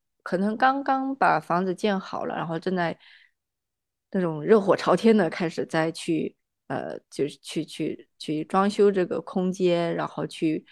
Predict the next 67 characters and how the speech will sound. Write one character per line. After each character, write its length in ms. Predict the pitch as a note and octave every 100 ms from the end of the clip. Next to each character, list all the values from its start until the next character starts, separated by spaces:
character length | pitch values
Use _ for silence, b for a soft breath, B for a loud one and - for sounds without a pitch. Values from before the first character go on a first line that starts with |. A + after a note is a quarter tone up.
| b b _ _
对 160 | - F3+
这 80 | F3
个 80 |
空 400 | D#3+ - - G#3
间 320 | G3+ G3 G3 G3
充 180 | -
满 240 | A3 G#3 D3+
了 140 | D#3+
想 260 | E3 D3+ -
象 280 | - E3+ D#3+
和 100 | E3+
设 220 | - F3
想。 240 | - - - b b -
那 120 | F3
在 160 | E3 E3+
这 140 | F3+
个 80 | F3
时 160 | E3 D#3
候 280 | E3 E3 E3 b b _
突 120 | -
然 140 | E3+ D#3+
返 220 | - D#3
回 120 | D#3+
不 120 | F3
去， 200 | - -
然 80 | D#3+
后 120 | D#3+
也， 200 | F3+ D#3 -
也， 200 | D3+ - _
也 280 | - D#3+ D#3 -
整 120 | D3+
个 120 | D#3
世 180 | E3+ A3
界 180 | G#3+ G#3
都 160 | F3+
充 240 | E3 - F3+
满 200 | E3 -
了 120 | C#3+
一 140 | E3
种 260 | E3+ - - _ b b b b _ -
未 180 | A#3+ G#3
知 280 | F#3 F3+ E3+
的 200 | D#3 -
巨 200 | - A#3
大 220 | A3+ -
的 260 | C#3 C3 D#3
恐 260 | - D#3 E3
惧 180 | - E3
和 120 | D#3+
巨 200 | - G#3+
大 160 | F#3+
的 120 | D#3+ D#3
未 200 | E3 D#3
知 200 | - C3
的 120 | -
状 220 | - -
态， 160 | D3+ - - _ _ _ -
所 80 | A3+
以 20 |
这 160 | A3+ C4
里 100 | F3
面 240 | E3+ F3
都 240 | F3 G#3 G#3+
有 240 | F3+ -
很 260 | - D#3+ D#3
多 240 | D#3+ E3+
的 300 | D#3 D3+ D#3+